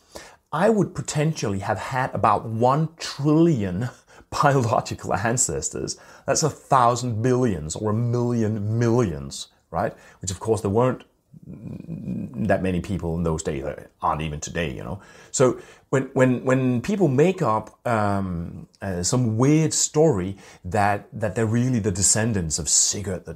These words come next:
Dragon Slayer and Ragnar the Lothbrok and, and, and so on and so forth, yeah, you are. If that person existed, then you are. And, and so is probably every other person.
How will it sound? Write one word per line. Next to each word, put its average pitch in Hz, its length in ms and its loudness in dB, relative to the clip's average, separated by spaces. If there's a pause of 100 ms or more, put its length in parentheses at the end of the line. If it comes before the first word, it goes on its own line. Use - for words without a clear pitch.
Dragon 90 480 -10
Slayer 82 560 -2
and 76 280 -6
Ragnar 90 500 -2
the 87 100 -4
Lothbrok 82 800 -2
and, 67 240 -10
and, 85 220 -10
and 82 260 -8
so - 560 -2
on 80 140 -2
and 73 120 -6
so 98 180 -4
forth, 104 300 -2 (540)
yeah, - 580 -4 (180)
you 190 300 -2
are. 196 460 -2
If - 300 -10
that 165 220 -6
person 160 280 0
existed, - 540 -6
then 160 140 -2
you 175 200 -2
are. 240 400 -8
And, 120 200 -10
and 127 120 -2
so 196 360 4
is 175 160 -2
probably 165 920 -4 (140)
every 170 260 4
other 185 200 0
person. 113 520 -8